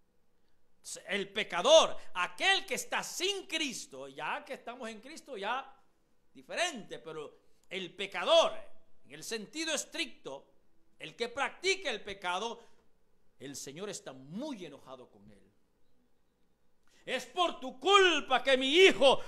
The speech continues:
tuvo que sufrir, que por tu culpa mi hijo tuvo que ser humillado." Dios está molesto. Ustedes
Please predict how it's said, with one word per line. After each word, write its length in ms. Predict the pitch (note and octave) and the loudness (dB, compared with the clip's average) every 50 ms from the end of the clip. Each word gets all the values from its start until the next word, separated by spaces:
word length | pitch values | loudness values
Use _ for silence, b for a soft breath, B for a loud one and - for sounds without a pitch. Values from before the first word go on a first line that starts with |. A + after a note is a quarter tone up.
| B B - | B B 2
tuvo 400 | - E4+ F#4+ F#4+ F4+ D#4+ D4 - | 6 8 8 8 8 6 4 4
que 120 | - C4 | 2 0
sufrir, 1080 | - - B3 A#3+ - - C#4+ F4 F#4+ G4 G4 F#4+ F4+ E4+ D4+ C4+ G#3+ - - - - - | 0 0 -4 -8 -6 0 6 10 12 12 12 10 8 6 4 2 0 -2 -4 -8 -12 2
que 180 | - C#4 C#4+ C4 | 6 6 6 6
por 280 | - - C4+ C4 B3 | 6 6 6 6 6
tu 220 | B3+ - B3+ B3 - | 6 0 -4 -4 6
culpa 580 | - F#4 G4+ G4 F#4+ F4+ D#4+ D4+ - D4 C#4+ | 12 12 12 12 12 12 10 8 8 6 6
mi 140 | C4+ C#4 D4 | 8 6 8
hijo 420 | E4+ F#4 F#4 D#4 - C#4+ C#4+ C4+ | 10 10 10 10 8 4 2 2
tuvo 360 | - D#4+ E4+ E4 D#4+ D#4 - - | 4 2 2 4 4 2 2 4
que 160 | D4+ D4 C4+ | 4 4 4
ser 920 | - - C4+ D#4 E4 E4 D#4+ D#4+ D#4 D4 B3 - - - - - - - - - | 4 8 10 12 12 12 12 10 8 4 2 2 0 -6 -12 -14 -14 -14 -10 -8
humillado." 800 | F3 F3+ F3+ E3+ E3+ E3 A#3 D#4+ F4+ F#4 F4+ E4+ D4+ C4 A3+ - - - - - - - - - - - - - - _ _ _ _ _ - - - - _ - _ _ _ _ - _ _ _ _ _ _ _ _ _ _ _ _ _ _ _ _ _ _ _ _ _ _ - - _ - _ | -6 -4 -4 -4 4 8 10 10 10 10 8 6 4 -2 -6 -6 -8 -8 -10 -10 -12 -14 -16 -18 -20 -20 -20 -20 -20 _ _ _ _ _ -20 -20 -20 -20 _ -20 _ _ _ _ -20 _ _ _ _ _ _ _ _ _ _ _ _ _ _ _ _ _ _ _ _ _ _ -20 -20 _ -20 _
Dios 240 | - - - - - | -20 -20 -20 -20 -20
está 240 | G#3+ D#3+ - - - | -20 -18 -18 -18 -20
molesto. 560 | A#2 A2 A2+ E3 G3 F#3 - - _ _ G#2 _ _ - _ _ _ _ _ _ _ _ _ _ _ - - _ _ _ _ _ _ _ _ _ _ _ _ _ - - | -18 -20 -20 -20 -20 -20 -20 -20 _ _ -20 _ _ -20 _ _ _ _ _ _ _ _ _ _ _ -20 -20 _ _ _ _ _ _ _ _ _ _ _ _ _ -20 -20
Ustedes 640 | E3 E3 - - - G#3+ G#3+ G#3 G3+ F#3 - - | -20 -20 -20 -14 -10 -10 -8 -6 -8 -10 -10 -12